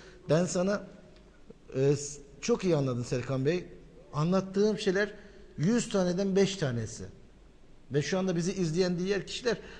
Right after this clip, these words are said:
ne kadar konunun ciddiyetini bilen insanlar. Doğru mu?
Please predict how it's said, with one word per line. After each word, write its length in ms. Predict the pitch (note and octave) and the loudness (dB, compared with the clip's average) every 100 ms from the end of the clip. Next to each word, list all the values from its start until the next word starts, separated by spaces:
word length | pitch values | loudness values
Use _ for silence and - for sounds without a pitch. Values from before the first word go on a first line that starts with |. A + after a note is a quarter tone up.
| - | -6
ne 140 | D3+ | -4
kadar 240 | - F#3+ F#3+ | 0 0 0
konunun 420 | F3+ F3+ G3+ G3 | 0 0 0 0
ciddiyetini 560 | D#3+ F3+ F#3 F3+ F#3+ E3+ | -2 0 0 2 0 2
bilen 220 | F#3+ F#3+ | 4 4
insanlar. 600 | C#3+ - A#2+ G2+ G2+ A#2 | 2 -2 -4 -6 -4 4
Doğru 240 | D3+ G3+ | 6 8
mu? 160 | G3+ | 4